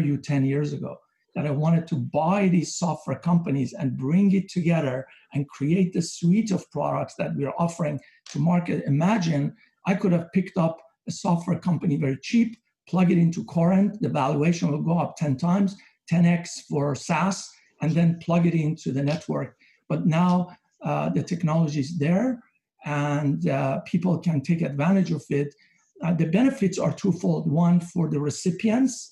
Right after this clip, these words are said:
the consumers would have access, like we talk about mifos, microfinance, open source. There's two and a half, three billion people in the world who could be the recipient and beneficiaries. And then the entrepreneurs who deliver it.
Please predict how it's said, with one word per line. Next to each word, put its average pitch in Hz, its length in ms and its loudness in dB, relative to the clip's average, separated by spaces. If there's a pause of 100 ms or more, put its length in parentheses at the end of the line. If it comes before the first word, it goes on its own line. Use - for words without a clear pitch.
(340)
the 151 140 -2
consumers 165 1040 2
would 143 140 -4
have 151 220 -4 (160)
access, 135 380 -8
like 143 200 -8 (240)
we 135 80 -2
talk 160 260 -4
about 135 240 -4
mifos, 160 520 0
microfinance, 143 800 -4
open 131 260 -4
source. 165 360 -4 (380)
There's 160 280 -4
two 190 200 0
and 175 80 4
a 143 60 0
half, 170 140 -2 (120)
three 160 160 0 (140)
billion 180 440 4
people - 300 -4
in 139 120 0
the 135 160 -2
world 160 240 0 (320)
who - 160 -6
could 170 160 -2
be 160 120 0
the 156 120 -2
recipient 147 680 -2
and - 160 -6
beneficiaries. 214 800 -4 (360)
And 156 160 0
then 190 200 6
the - 120 -4 (120)
entrepreneurs 170 880 2 (300)
who 160 140 -4 (120)
deliver 156 360 2
it. - 200 -8